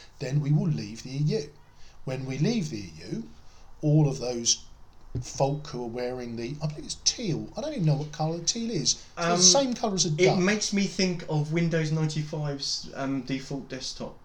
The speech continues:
Speaker 1: Nice.
Speaker 2: The, it was a beach with, like, you know, teal coloured
Speaker 1: Beautiful.
Speaker 2: water, and it, it was, it was a beautiful image. Um,
Speaker 1: So all of those wearing the teal rosettes
Speaker 2: Mm-hmm.
Speaker 1: will pack their desks up in Brussels, into a cardboard box, come home,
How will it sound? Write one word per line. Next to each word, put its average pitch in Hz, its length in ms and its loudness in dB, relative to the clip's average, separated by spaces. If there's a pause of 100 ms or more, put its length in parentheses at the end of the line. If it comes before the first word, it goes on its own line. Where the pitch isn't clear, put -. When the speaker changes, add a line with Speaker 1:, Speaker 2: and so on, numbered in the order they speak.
Speaker 1:
Nice. 247 420 0
Speaker 2:
The, 120 240 -2 (300)
it 131 120 0
was 113 120 -2
a 120 80 4
beach 120 540 -2
with, 110 280 -2
like, 113 260 -2
you 110 80 -4
know, 104 180 -6
teal 113 300 -4
coloured 107 340 -8 (220)
Speaker 1:
Beautiful. 110 280 0
Speaker 2:
water, 113 360 0
and 113 100 0
it, 120 120 -8 (180)
it 165 60 4
was, 156 100 2
it 156 80 0
was 147 120 0
a 139 60 0
beautiful 151 440 -2
image. 127 440 -2 (440)
Um, 117 560 0
Speaker 1:
So 202 320 2
all 269 240 2
of 226 60 4
those 180 220 2
wearing 156 240 4
the 135 80 -2
teal 135 240 0
rosettes 123 640 2
Speaker 2:
Mm-hmm. 151 220 2
Speaker 1:
will 165 260 6
pack - 360 -6
their 147 160 -2
desks - 380 0
up - 180 -6
in 113 80 -6
Brussels, 180 720 2 (280)
into 214 200 0
a 147 40 -2
cardboard 123 400 -4
box, 135 280 0
come 247 260 -2
home, 123 380 -8